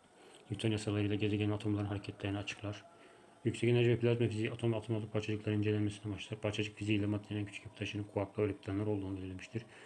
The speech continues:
Parçacık ile ilgili çalışmalar cern laboratuvarında yapılmaktadır.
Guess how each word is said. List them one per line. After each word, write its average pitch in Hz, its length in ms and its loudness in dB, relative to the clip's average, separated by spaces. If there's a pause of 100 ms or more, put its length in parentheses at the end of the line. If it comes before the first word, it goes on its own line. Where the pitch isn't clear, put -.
(200)
Parçacık 107 400 -2
ile 104 200 0
ilgili 101 260 0
çalışmalar 107 500 -4
cern 107 140 2
laboratuvarında 101 420 -4
yapılmaktadır. 101 520 -6